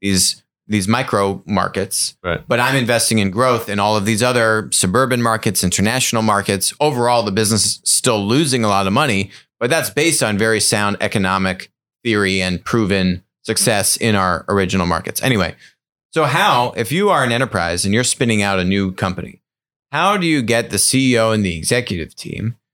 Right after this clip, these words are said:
Speaker 1: to give you enough, um, bandwidth or enough flexibility, enough autonomy to invest millions of dollars, if not tens of millions of dollars, into a new venture that's losing money,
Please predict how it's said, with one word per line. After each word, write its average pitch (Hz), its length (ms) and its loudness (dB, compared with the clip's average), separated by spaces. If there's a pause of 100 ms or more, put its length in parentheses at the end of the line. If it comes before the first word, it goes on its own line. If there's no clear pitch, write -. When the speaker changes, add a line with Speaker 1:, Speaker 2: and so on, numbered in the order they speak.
(200)
Speaker 1:
to 123 80 0
give 135 200 2
you 120 180 4
enough, 147 500 0 (1400)
um, 104 480 0
bandwidth 120 460 2
or 95 220 2
enough 123 320 2
flexibility, 107 600 0
enough 117 240 0
autonomy 98 720 -2 (440)
to 127 100 0
invest 127 520 2 (600)
millions 117 440 2
of 101 100 0
dollars, 98 460 2
if 92 120 -4
not 90 200 -2
tens 110 260 0
of 87 80 -2
millions 90 340 -2
of 85 100 -8
dollars, 87 560 -4 (380)
into 131 260 0
a 107 60 2
new 156 180 2
venture 120 400 0
that's 95 260 -2
losing 104 340 2
money, 87 360 -4